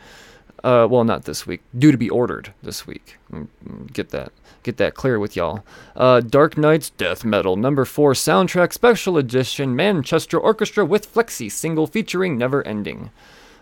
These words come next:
That was a mouthful. So yes, they're, um, if you're not aware, and it's not something I've actually talked about often, only because I'm really waiting for, I, I would imagine it's gonna be issue number five that has the, the soundtrack that I'm waiting for. And you'll know when it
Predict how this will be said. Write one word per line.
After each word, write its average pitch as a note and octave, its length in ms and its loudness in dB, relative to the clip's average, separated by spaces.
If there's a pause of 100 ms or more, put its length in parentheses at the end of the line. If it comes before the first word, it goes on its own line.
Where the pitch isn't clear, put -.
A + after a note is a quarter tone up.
That A2+ 120 2
was G#2+ 200 2
a G#2+ 80 0
mouthful. A2+ 680 0 (220)
So E3+ 240 6
yes, D#3 280 4
they're, C#3+ 260 2 (100)
um, C3+ 340 4
if A#2+ 160 -4
you're B2+ 100 -2
not A#2+ 260 0
aware, C3 480 -4 (320)
and A#2+ 80 -4
it's B2+ 80 -2
not C#3+ 140 2
something C3 200 2
I've A#2 80 2
actually A2+ 360 0
talked G#2 300 -4
about E2+ 280 -2
often, E2 360 -4
only B2+ 420 0 (200)
because G#2+ 540 -6
I'm A#2 240 0
really B2+ 200 2
waiting A2+ 340 0
for, G2+ 360 -6 (800)
I, G#2+ 140 0
I F2+ 100 6
would D#3 120 6
imagine D#3+ 380 6
it's C3+ 140 -2
gonna C#3+ 160 0
be C#3 140 0
issue C#3 340 0
number C#3 380 0
five D3+ 680 0
that B2 160 -2
has B2 300 -2
the, A#2 220 0
the G#2 240 -8
soundtrack B2 540 0
that G2+ 120 -4
I'm D3+ 160 0
waiting G2+ 260 -6
for. G2 280 -4
And A2+ 360 -4
you'll B2+ 140 2
know C3+ 220 2
when C3 140 2
it - 120 -8